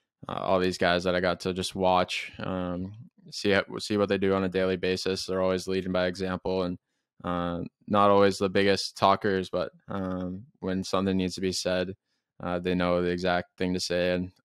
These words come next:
and in the right time. And, uh, that's something that I've always, uh, respected. And, uh, you don't have to be a big rah-rah guy, but, uh, when it was time to buckle down, and Pears and Stalzy and Webby were always speaking up and,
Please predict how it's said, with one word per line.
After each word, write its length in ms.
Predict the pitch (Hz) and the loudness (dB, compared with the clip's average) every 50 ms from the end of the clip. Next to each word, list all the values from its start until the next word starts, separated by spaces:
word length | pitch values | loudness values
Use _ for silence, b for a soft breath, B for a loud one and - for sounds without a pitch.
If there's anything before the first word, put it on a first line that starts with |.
| _ - | _ -2
and 200 | 98 95 95 95 | 0 2 2 2
in 80 | 92 92 | 2 2
the 80 | 92 | 0
right 180 | 92 90 90 87 | 0 0 -2 -2
time. 320 | - 95 92 90 90 92 90 | -4 -4 -4 -2 -2 -2 -4
And, 100 | 87 90 - _ _ _ _ _ _ _ - - | -4 -6 -10 _ _ _ _ _ _ _ -10 -6
uh, 400 | 90 90 87 87 87 85 87 85 | -4 -2 -2 -2 -2 -4 -4 -2
that's 220 | 92 90 87 - | -2 -4 -2 -2
something 220 | - 90 90 90 90 | -4 -2 -2 0 0
that 60 | 87 87 87 | 0 -2 -2
I've 80 | 87 90 | 0 0
always, 400 | 87 87 87 90 - - - _ _ _ _ _ _ _ - - | 0 0 -2 -2 -6 -10 -16 _ _ _ _ _ _ _ -6 -2
uh, 120 | 90 92 90 | 0 0 0
respected. 640 | 90 90 - - - 85 90 - - 98 101 98 | 0 -2 -2 -2 -2 -2 -2 -2 -2 -2 0 0
And, 160 | 98 87 87 - _ _ - - | -2 -4 -6 -8 _ _ -14 -10
uh, 160 | - 87 87 87 | -8 -6 -6 -4
you 80 | 92 92 | -4 -2
don't 160 | 95 92 92 | 0 0 0
have 160 | 95 90 87 | 0 -2 -2
to 80 | - 92 | -4 -4
be 240 | 95 92 92 90 92 92 _ _ _ _ _ _ _ - | -2 0 0 -2 -2 -6 _ _ _ _ _ _ _ -4
a 40 | - | 2
big 220 | 98 95 92 90 | 2 4 4 4
rah-rah 440 | 95 90 87 90 90 90 90 90 92 | 4 6 6 6 6 6 4 4 4
guy, 260 | 87 95 92 95 98 | 4 4 4 4 4
but, 220 | 95 95 85 - - - - - - | 4 2 0 -2 -4 -10 -16 -14 -10
uh, 200 | 92 92 90 90 | -8 -6 -4 -4
when 200 | 92 92 95 95 | -2 0 0 2
it 40 | 92 | 0
was 140 | 90 - - | 0 -2 -2
time 300 | - 92 92 90 90 92 | -2 0 0 2 0 0
to 340 | - - 92 90 90 90 90 - _ b b b b b b b b b _ _ _ _ _ | 0 0 0 0 0 -2 -4 -6 _ b b b b b b b b b _ _ _ _ _
buckle 220 | - 98 92 - 98 | 4 4 4 4 2
down, 320 | 92 90 90 92 92 95 95 | 4 4 4 6 4 4 2
and 160 | 90 90 - - | 0 -2 -2 0
Pears 400 | - 101 95 95 92 95 92 95 | 2 4 4 6 6 4 4 2
and 200 | 92 90 92 92 | 0 0 0 -2
Stalzy 420 | - - 95 92 92 92 90 92 | -2 0 0 2 2 2 0 0
and 120 | 92 92 92 | 0 0 0
Webby 240 | 92 92 90 92 92 | 0 0 2 2 2
were 140 | 90 92 | 2 2
always 480 | 90 90 92 90 90 90 90 - - - - | 2 2 2 2 0 -2 -4 -6 -10 -12 -12
speaking 380 | - - - 98 95 - 95 90 | -10 -4 -2 -2 0 0 0 0
up 240 | 90 92 90 - - | 0 0 0 0 0
and, 200 | 92 90 90 | -2 -2 -4